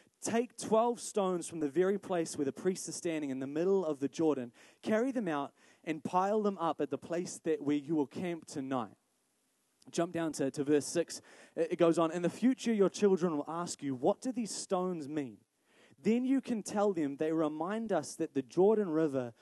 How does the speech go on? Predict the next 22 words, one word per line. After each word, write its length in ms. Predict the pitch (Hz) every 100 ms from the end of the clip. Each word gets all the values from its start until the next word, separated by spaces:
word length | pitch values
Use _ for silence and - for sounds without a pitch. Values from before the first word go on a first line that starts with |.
| - -
stopped 640 | - - - 190 208 -
flowing 580 | - - 196 190 160 135
when 120 | 135
the 120 | 139 147
Ark 280 | 147 160 165
of 80 |
the 100 | 147
Lord's 240 | 143 143 -
covenant 460 | - 151 135 113
went 160 | 113 104
across.' 680 | 104 120 92 - - - _ _ _ - _
These 220 | 170 226 202
stones 500 | - 220 208 180 151
will 80 |
stand 500 | 156 - 185 190 196
as 120 | 185 185
a 40 |
memorial 480 | 160 156 156 143 131
among 340 | 135 135 139
the 60 | 127
people 480 | - 180 180 175 156
of 200 | 123